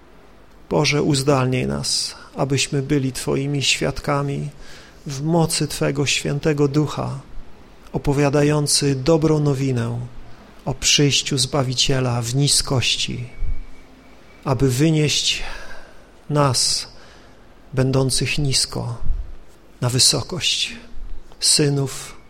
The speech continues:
i córek Boga żywego. Daj nam, Panie, mądrość, daj nam łaskę, daj nam cierpliwość, daj nam wytrwałość i dotykaj serc naszych rodaków,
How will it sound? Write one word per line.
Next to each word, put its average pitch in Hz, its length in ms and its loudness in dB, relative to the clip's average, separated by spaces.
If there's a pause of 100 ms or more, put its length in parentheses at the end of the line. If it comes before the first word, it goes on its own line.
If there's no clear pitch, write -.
(220)
i - 80 -4
córek 135 640 0
Boga 131 440 0
żywego. 123 540 -4 (920)
Daj 139 200 4
nam, 135 160 2
Panie, 139 300 0
mądrość, 143 840 -2
daj 147 180 2
nam 139 200 2
łaskę, 135 600 0 (480)
daj 147 160 4
nam 139 180 4
cierpliwość, 147 1120 2 (960)
daj 139 140 2
nam 127 180 4
wytrwałość - 1000 -2 (960)
i 226 80 -4
dotykaj 143 560 0
serc 143 560 0
naszych 131 380 -2
rodaków, 135 840 0